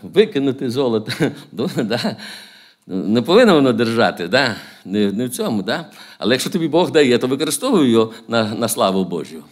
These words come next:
так? От. І, ну, так воно в мене десь на, на рівні підсвідомості була ця ідея бути багатою людиною. І получилось так, що коли я приїхав, е, в Гайсін, у нас в Гайсіні в школі-інтернат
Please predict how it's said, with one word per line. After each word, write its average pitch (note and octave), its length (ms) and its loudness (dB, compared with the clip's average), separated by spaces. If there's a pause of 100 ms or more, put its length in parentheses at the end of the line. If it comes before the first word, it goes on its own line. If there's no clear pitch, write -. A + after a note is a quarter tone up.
(120)
так? C#3+ 160 -4 (1700)
От. F#2+ 320 -6
І, F3+ 280 4 (440)
ну, - 140 0
так - 240 0
воно E3 160 6
в - 20 4
мене D#3+ 180 6
десь D3+ 220 0
на, D#3 120 4
на D3 300 2
рівні D3 240 4
підсвідомості C#3 880 0 (140)
була B2+ 300 2
ця A#2 120 -2
ідея C3+ 380 2
бути A#2+ 200 -4
багатою A#2 420 0
людиною. F3+ 320 0 (280)
І D#3+ 160 4
получилось F#3 520 2
так, G#3+ 240 0
що C#3+ 320 2 (300)
коли D#3+ 200 4
я F3 100 6
приїхав, E3 640 0
е, C3 400 6 (640)
в A2+ 180 2
Гайсін, G#3 600 0 (580)
у G#2+ 220 -4
нас C#3+ 180 2
в B2+ 40 -2
Гайсіні C#3+ 380 0
в - 60 -4
школі-інтернат D3+ 640 -2